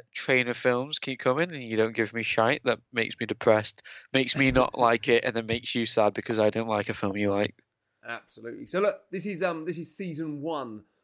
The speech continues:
Speaker 2: of, uh, uh, The Education of Josh. Um, and in this season, we are gonna cover such films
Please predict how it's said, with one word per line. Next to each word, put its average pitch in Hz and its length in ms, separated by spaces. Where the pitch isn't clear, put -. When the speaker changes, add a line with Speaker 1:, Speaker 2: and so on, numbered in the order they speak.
Speaker 2:
of, 131 400
uh, 113 600
uh, 104 220
The 123 140
Education 113 520
of 98 160
Josh. 110 480
Um, 110 280
and 139 80
in 165 100
this 165 220
season, 127 340
we 135 80
are 139 80
gonna 135 180
cover 113 380
such 135 400
films 107 500